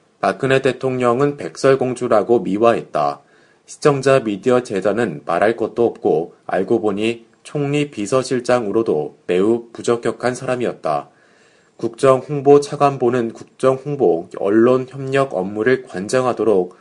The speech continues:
문화부에 새로 만든 자리다. 직제를 만들 때부터 정책 정보를 투명하게 공개하기보다는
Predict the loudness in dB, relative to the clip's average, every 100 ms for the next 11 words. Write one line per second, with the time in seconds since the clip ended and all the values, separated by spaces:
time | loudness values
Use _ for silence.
0 | _ -10 -2 2 0 2 2 2 0 -2
1 | 0 0 -2 -2 -2 -4 -2 -4 -4 -8
2 | _ _ _ _ _ _ -8 -6 -2 2
3 | 2 2 0 0 0 0 0 0 0 0
4 | -4 -6 -6 -8 -4 -4 -4 -10 -10 -4
5 | -2 0 0 -4 -10 -4 0 0 0 -4
6 | -6 -8 0 0 0 -6 -4 -2 -2 -6